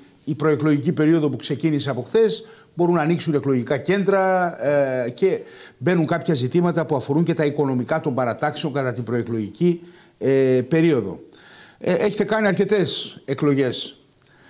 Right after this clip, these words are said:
ε, κύριε Δήμαρχε. Ε, φυσικά είναι μια, ε,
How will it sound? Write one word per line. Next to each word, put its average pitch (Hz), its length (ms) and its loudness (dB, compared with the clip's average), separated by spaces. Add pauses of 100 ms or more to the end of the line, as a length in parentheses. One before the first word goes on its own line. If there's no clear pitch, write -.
(180)
ε, 113 200 0 (840)
κύριε 156 260 2
Δήμαρχε. 208 460 2 (300)
Ε, 156 880 -2
φυσικά 190 500 0
είναι 180 220 2
μια, 180 460 2 (240)
ε, 151 80 -6